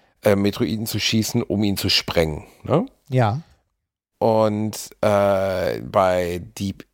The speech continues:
Speaker 1: Impact weiß ich nicht, ob man das auch versucht. Bei, bei Armageddon ist es so, man bohrt den Meteoriten an und sprengt ihn von innen.
Speaker 2: In zwei
Speaker 1: Was,
Speaker 2: Teile.
Speaker 1: glaub ich, z-, in zwei
Speaker 2: <laughs>
Speaker 1: Teile, die dann links und rechts am Planeten vorbeirasen.
Speaker 2: Ja.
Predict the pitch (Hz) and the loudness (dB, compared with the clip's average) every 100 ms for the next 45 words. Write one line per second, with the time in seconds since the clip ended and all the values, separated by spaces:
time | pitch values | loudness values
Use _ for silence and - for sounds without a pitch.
0 | _ - 127 165 - 160 151 - - 104 | _ -2 0 0 0 2 2 0 -2 0
1 | 117 123 123 120 117 - 107 98 110 - | 2 0 -4 -4 -6 -6 -6 -4 -6 0
2 | 143 139 147 123 135 - - 117 104 101 | 0 4 2 2 0 0 0 2 2 2
3 | 92 87 - 107 98 120 135 123 110 101 | 2 2 4 2 4 2 2 0 -2 -2
4 | 113 104 98 92 104 113 107 95 - 69 | 0 2 2 2 0 2 -4 -6 -8 -6
5 | 78 95 117 95 80 - 113 143 151 113 | -4 -2 -2 -4 -8 0 2 2 -2 -2
6 | - - - 104 147 - 107 104 107 98 | -4 -2 2 2 0 -2 -2 0 0 0
7 | - 123 165 165 180 - - 180 - - | 0 2 4 2 -4 -10 -2 0 0 0
8 | 131 170 196 - 160 147 90 - - - | 2 4 2 2 2 4 2 -2 -10 -14
9 | _ _ _ _ _ - 120 - 110 110 | _ _ _ _ _ 0 2 4 4 2
10 | - 113 135 131 117 117 113 123 151 220 | 2 2 4 2 0 2 2 4 2 0
11 | - 147 131 123 143 - - - 127 143 | -2 0 0 2 2 0 -4 0 0 4
12 | 127 123 139 131 123 107 131 120 117 120 | 2 2 -2 -2 2 4 2 2 2 4
13 | 135 | 2